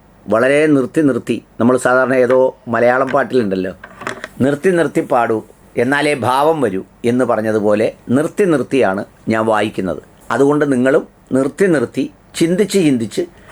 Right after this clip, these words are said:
എന്നോടൊപ്പം ഈ വാർത്ത കേൾക്കണമെന്നുള്ളതാണ് എൻ്റെ വിനീതമായ അഭ്യർത്ഥന.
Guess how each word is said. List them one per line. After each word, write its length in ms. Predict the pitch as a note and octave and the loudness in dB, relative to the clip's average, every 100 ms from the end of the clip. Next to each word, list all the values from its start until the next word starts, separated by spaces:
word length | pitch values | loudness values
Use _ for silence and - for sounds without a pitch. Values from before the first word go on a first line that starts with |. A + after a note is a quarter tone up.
| - - A#2+ | -20 -4 -2
എന്നോടൊപ്പം 500 | B2 C3 A#2+ - B2+ - - A#2 | 2 0 0 -2 -6 -6 -8 -2
ഈ 120 | A#2+ | 0
വാർത്ത 400 | A2 A#2 - B2 - | 2 0 -2 -4 0
കേൾക്കണമെന്നുള്ളതാണ് 960 | A2+ A2 B2+ B2+ A#2+ A2 G#2+ G2 G2 - - | 0 0 -2 0 0 2 2 0 -2 -6 -6
എൻ്റെ 240 | G2+ G2+ G#2+ | -4 0 0
വിനീതമായ 600 | G#2 G#2 A2 A2 G#2+ G#2 | 0 0 2 2 2 0
അഭ്യർത്ഥന. 460 | G2 G2 F#2 F2+ | 0 -2 -2 -6